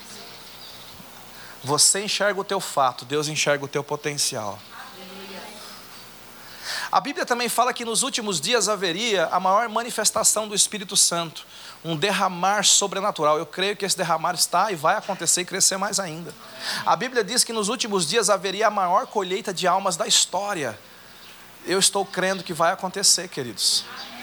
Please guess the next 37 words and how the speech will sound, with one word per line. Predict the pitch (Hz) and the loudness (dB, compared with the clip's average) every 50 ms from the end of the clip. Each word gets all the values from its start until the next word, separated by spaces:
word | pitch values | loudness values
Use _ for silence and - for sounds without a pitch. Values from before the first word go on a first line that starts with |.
| - - - | -10 -4 0
Mas | 160 165 - | 2 4 4
quando | - - 220 254 247 254 | 4 4 2 0 0 0
Deus | 185 165 226 262 294 254 | 0 2 4 4 4 2
decidiu | 208 254 - - 226 202 160 160 202 202 208 | 2 2 2 2 2 -2 -4 -6 -4 -2 -2
enviar | 202 180 160 180 180 190 269 - | -2 -2 0 2 4 4 4 4
alguém | 247 180 175 175 170 160 | 2 0 0 -2 -2 -2
para | - 165 160 | -2 -2 0
fazer | - 180 170 160 185 196 | 2 2 2 2 2 2
a | 196 | 2
maior | 185 175 175 196 254 247 | 4 4 4 4 4 4
colheita | - 233 214 196 185 214 - - 220 | 2 0 2 2 2 0 2 0 0
da | 208 208 | 2 4
história, | 190 - - - 175 151 147 143 135 | 6 4 4 6 4 4 4 4 2
e | 135 | 0
quando | - 190 208 214 196 | 0 0 0 0 0
Deus | 175 165 208 247 269 | 0 2 2 2 2
decidiu | - 247 - - 214 185 165 180 180 | 2 2 2 2 2 0 0 -2 -2
enviar | 175 165 151 160 170 196 226 | -2 0 0 4 4 6 4
alguém | 226 196 170 170 151 147 | 4 2 -2 -6 -6 -6
para | 135 - 165 | -2 -2 0
receber | 151 190 202 - 196 175 165 185 180 | 2 2 2 2 2 2 2 4 4
a | 170 165 | 4 4
maior | 165 165 180 202 226 | 4 4 4 4 4
manifestação | 220 226 233 226 - 233 208 - 226 214 - - 196 196 202 | 2 -2 -4 -2 -2 -2 -2 0 0 0 2 2 2 0 0
do | 185 | 0
Espírito | 175 - - 208 214 214 - - | -2 -2 -2 -4 -4 -2 0 2
Santo, | - - 165 147 135 120 - 110 - - - - - - - - - - - - - - - - | 2 4 4 2 2 -2 -8 -14 -14 -16 -20 -20 -20 -20 -20 -20 -20 -18 -20 -20 -20 -20 -18 -10
fala | - - 214 214 226 | -4 0 2 2 2
para | 220 - 202 - | 2 2 0 0
quem | - 175 160 | 0 -2 -4
está | 156 - - 151 | -2 2 2 2
do | 147 - | 2 0
seu | - - 143 | -2 0 2
lado, | 135 135 131 | 2 2 0
ele | 151 156 | 0 0
escolheu | - - - - 196 190 170 170 196 208 214 | 0 0 0 0 0 0 2 0 0 0 0
eu. | 196 185 196 214 220 | 0 0 0 -2 -2